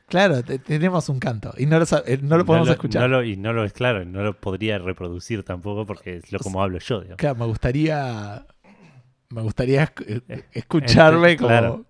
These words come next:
Speaker 1: como un mendocino, ponele, como nos
Speaker 2: Claro.
Speaker 1: escuchan nuestros, nuestros amigos de allá. Así que, bueno, nada, préndanse en ese sorteo si le interesa alguno de los premios y si todavía están a tiempo. Edu,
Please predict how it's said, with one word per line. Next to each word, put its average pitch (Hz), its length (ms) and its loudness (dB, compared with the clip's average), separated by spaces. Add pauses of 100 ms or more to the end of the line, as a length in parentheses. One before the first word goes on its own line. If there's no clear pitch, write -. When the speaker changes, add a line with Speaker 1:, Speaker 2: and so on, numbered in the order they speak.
Speaker 1:
como 139 180 0
un 160 80 0
mendocino, 127 560 -2
ponele, 92 220 -10
como 123 160 -4
nos 135 100 -2
Speaker 2:
Claro. 110 160 0
Speaker 1:
escuchan 165 240 2
nuestros, 127 560 -6 (540)
nuestros 127 300 -4
amigos 123 300 0
de 117 60 0
allá. 95 240 -6 (400)
Así 180 220 -4
que, 180 360 6
bueno, 160 300 6
nada, 160 340 4
préndanse 180 380 0
en 170 80 2
ese 151 160 0
sorteo 156 300 0
si 147 120 -6
le 131 60 -2
interesa 135 280 -4
alguno 135 200 -2
de 131 80 -2
los 123 100 -4
premios 147 440 -4
y 123 60 -8
si - 160 -8
todavía 123 380 -2
están - 320 -8
a 107 100 -6
tiempo. 95 400 -8 (280)
Edu, 190 360 2